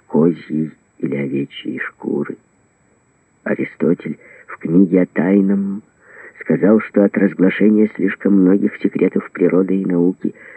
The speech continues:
ломается небесная печать, и может выйти много зол.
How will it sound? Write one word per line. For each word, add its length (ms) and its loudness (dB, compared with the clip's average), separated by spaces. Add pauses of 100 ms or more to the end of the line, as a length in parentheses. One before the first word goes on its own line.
(220)
ломается 540 0
небесная 580 0
печать, 560 -12 (1200)
и 80 -8
может 340 -8
выйти 340 -6
много 540 -6 (180)
зол. 520 -12